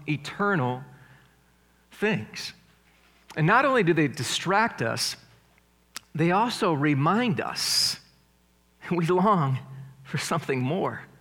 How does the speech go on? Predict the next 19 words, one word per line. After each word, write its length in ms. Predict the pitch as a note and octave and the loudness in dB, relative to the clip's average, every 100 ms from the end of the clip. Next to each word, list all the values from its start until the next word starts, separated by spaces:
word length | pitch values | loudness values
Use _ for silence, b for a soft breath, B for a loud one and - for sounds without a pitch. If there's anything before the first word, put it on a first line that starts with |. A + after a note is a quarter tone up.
| _ _ _ _ _ _ _ _ _ _ | _ _ _ _ _ _ _ _ _ _
If 60 | - | -2
we're 100 | E3+ | 4
honest, 460 | G3 G3 D3 - B B B B B B B B | 6 4 2 -4 B B B B B B B B
in 60 | D#3 | 0
the 60 | D3+ | 2
course 480 | - G3 F#3+ - F#3 | 4 4 4 2 0
of, 640 | D#3+ D3+ C#3+ B2 - - | 2 2 0 -4 -10 -10
uh, 200 | C#3 C#3 | -6 -6
day-to-day 440 | C3+ E3+ E3+ D#3 D3 | 0 2 4 4 2
life, 640 | C3+ C#3+ D#3 D3+ C3+ - | 0 2 4 2 0 -2
we 240 | D#3+ D#3 | 0 2
live 600 | D#3 D#3 F#3+ G#3 D3 B2 B2+ | 2 0 0 2 0 -2 -2
with 280 | D3+ C#3 A#2+ | -2 -2 -4
disappointment 840 | G3 - - - F3+ D#3 A#2+ D2 | -4 -4 -6 -4 -4 -4 -6 -6
and 280 | D#3+ D#3 C#3+ B B B | -2 -2 -2 B B B
frustration. 1160 | - - F#3 F3 - - E3+ F3 F3 - G2+ - - - _ _ _ _ b b b b b | -10 -2 0 0 0 0 2 4 2 0 -4 -12 -20 -20 _ _ _ _ b b b b b
And 140 | - E3 | 0 2
we're 120 | F3 | 4
wondering 640 | D3+ F#3+ G3+ D3 C3 C3 | 4 2 2 2 0 -2